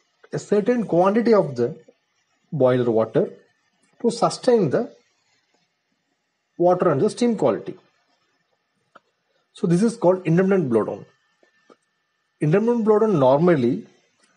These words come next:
it will be operate once in eight hour. In the worst case, once in the four hours also will be there.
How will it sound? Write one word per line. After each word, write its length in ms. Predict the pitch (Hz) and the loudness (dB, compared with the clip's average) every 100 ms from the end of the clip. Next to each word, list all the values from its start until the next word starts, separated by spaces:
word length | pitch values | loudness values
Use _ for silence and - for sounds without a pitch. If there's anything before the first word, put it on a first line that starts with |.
| _ _ _ _ _ _ _ | _ _ _ _ _ _ _
it 120 | 170 | -4
will 100 | 160 | -2
be 140 | 180 208 | 0 0
operate 580 | 170 147 - 208 240 - - - | 0 0 0 0 0 -2 -10 -4
once 260 | 147 175 | -2 0
in 120 | 214 190 | 0 -2
eight 260 | 131 147 147 | 0 0 0
hour. 300 | 110 131 - _ _ _ _ _ _ _ _ _ _ _ _ _ _ _ _ _ _ _ _ _ _ _ _ _ _ _ _ _ _ _ - | 0 0 -4 _ _ _ _ _ _ _ _ _ _ _ _ _ _ _ _ _ _ _ _ _ _ _ _ _ _ _ _ _ _ _ -4
In 120 | 190 | 0
the 100 | 196 | 2
worst 360 | 160 160 - 220 | 2 0 -4 0
case, 380 | 160 202 - - - | 2 2 -2 -16 -4
once 220 | 175 175 | -2 0
in 80 | 190 | 0
the 80 | 185 | -2
four 280 | 165 160 | 0 0
hours 140 | 165 143 | 2 0
also 180 | 131 139 | 0 0
will 140 | 120 | -2
be 120 | 113 | -2
there. 320 | 117 - - | -2 -4 -8